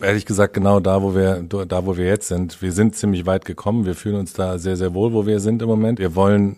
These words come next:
nach wie vor oder wir werden nach wie vor einen großen Augenmerk legen auf Servicequalität,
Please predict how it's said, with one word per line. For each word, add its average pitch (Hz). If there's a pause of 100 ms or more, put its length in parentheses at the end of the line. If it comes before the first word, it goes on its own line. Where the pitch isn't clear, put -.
nach 92
wie 98
vor 95 (640)
oder 87
wir 85
werden 95
nach 87
wie 87
vor 90
einen 87
großen 95 (380)
Augenmerk 90
legen 92
auf 85
Servicequalität, 101